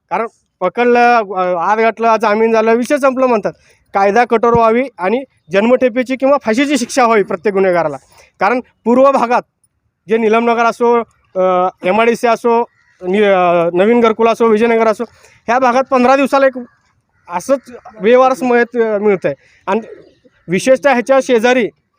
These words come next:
चाकू मिळालेला आहे, दगड मिळालेला आहे, सगळं सहज मिळून जातं ना, फिंगरप्रिंट्स मिळून जातात, लोकेशन मिळून जातं.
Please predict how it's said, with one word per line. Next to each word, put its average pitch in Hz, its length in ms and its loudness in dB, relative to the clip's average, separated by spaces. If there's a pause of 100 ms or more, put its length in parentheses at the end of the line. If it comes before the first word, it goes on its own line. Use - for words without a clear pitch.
(400)
चाकू 208 300 -2
मिळालेला 196 400 0
आहे, 175 80 0
दगड 196 300 0
मिळालेला 208 420 2
आहे, 170 120 -6 (400)
सगळं 262 280 0 (360)
सहज 294 300 2
मिळून 302 220 2
जातं 269 240 0
ना, 294 100 0
फिंगरप्रिंट्स 240 560 -2
मिळून 233 240 2
जातात, 220 320 0
लोकेशन 240 340 0
मिळून 240 180 2
जातं. 220 280 0